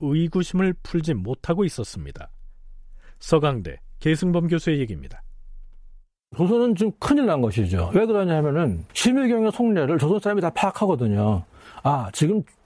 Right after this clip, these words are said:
Speaker 2: 명나라가 두 가지 카드를 가지고 동시에 딜을 하고 있구나. 강화를 할 것인가, 대군을 보낼 것인가. 그렇지 않습니까? 그런데 강화를 한다 그러면 강화 조건이 뭔지,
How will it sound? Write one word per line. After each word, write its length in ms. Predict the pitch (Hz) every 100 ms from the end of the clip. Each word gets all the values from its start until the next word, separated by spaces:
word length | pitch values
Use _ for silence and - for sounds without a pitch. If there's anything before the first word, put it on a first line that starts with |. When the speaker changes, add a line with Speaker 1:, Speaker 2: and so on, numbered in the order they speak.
| -
Speaker 2:
명나라가 840 | 175 131 143 190 143 101 143 117 - - - -
두 240 | - 147
가지 300 | 170 214 202
카드를 500 | 220 - 220 226 202
가지고 500 | 151 117 113 135 214 - -
동시에 560 | 143 175 139 180 214 240
딜을 240 | 151 156
하고 180 | 143 139
있구나. 580 | 110 110 87 90 87 87 - - -
강화를 440 | - 131 151 160 143
할 100 | 143
것인가, 480 | 131 113 113 147 196
대군을 380 | - 147 151 151
보낼 240 | 120 120
것인가. 500 | 113 107 104 95 85 90 - - - - - - -
그렇지 220 | - 170 151
않습니까? 480 | 117 123 107 165 190 - -
그런데 520 | - 247 196 196 120 - - - - - -
강화를 500 | - 135 180 220 240
한다 220 | 214 220 208
그러면 460 | 185 185 196 262 - -
강화 260 | - 190 -
조건이 360 | 151 139 180
뭔지, 480 | 160 120 123 110 85